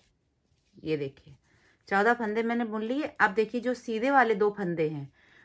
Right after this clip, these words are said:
उनको हम उल्टा बनाएंगे, लेकिन दो का एक करेंगे, ऐसे। ये कर दिया। अब बूल को इधर करेंगे, जो इधर से सीधा है, उसको हम सीधा ही बुनेंगे।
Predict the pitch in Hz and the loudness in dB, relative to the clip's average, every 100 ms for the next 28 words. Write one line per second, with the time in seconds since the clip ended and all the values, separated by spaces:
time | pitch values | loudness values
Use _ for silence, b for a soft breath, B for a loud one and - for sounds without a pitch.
0 | b 196 202 226 233 240 339 - _ _ | b -4 0 2 4 4 2 -2 _ _
1 | _ 202 208 220 196 185 170 165 226 381 | _ 0 4 6 6 6 2 2 -2 0
2 | 262 233 269 208 185 180 156 151 - - | 0 0 2 4 4 4 0 0 -8 -10
3 | - - 135 _ 147 131 - - _ _ | -12 -20 _ _ -18 -18 -20 -20 _ _
4 | _ _ _ _ 185 180 196 202 262 370 | _ _ _ _ -8 -2 -2 -2 -4 -6
5 | - 175 170 247 254 247 226 202 170 160 | -6 -4 0 0 2 2 2 2 0 0
6 | 170 214 214 202 240 247 247 226 202 214 | 0 -2 0 2 0 0 -4 -2 0 0
7 | 226 277 254 - 262 311 302 226 185 175 | 0 -6 -8 -6 -2 -2 -4 -4 -2 0
8 | 190 185 175 147 147 - | -2 -2 -4 -6 -10 -14